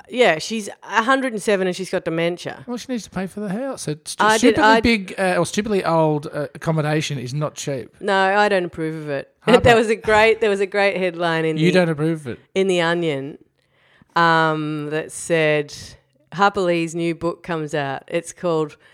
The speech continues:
Speaker 1: My Estate Trustee is the Best and Everything She Decides is Awesome or something. Um,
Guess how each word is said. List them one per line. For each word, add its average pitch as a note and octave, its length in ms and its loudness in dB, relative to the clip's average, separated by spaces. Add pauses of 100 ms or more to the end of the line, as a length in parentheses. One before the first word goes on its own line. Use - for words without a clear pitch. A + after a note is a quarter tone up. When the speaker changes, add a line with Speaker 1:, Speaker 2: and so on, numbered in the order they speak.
(340)
Speaker 1:
My F3+ 500 2
Estate E3+ 580 -2
Trustee D#3+ 760 -6
is D3+ 300 -8
the D3+ 100 -14
Best D#3 480 -6
and D3 120 -8
Everything F3 400 2
She A3 180 2
Decides G3+ 540 6
is A#3 200 4
Awesome A3+ 480 6
or F3 140 -4
something. E3+ 460 -4 (640)
Um, G#3 560 2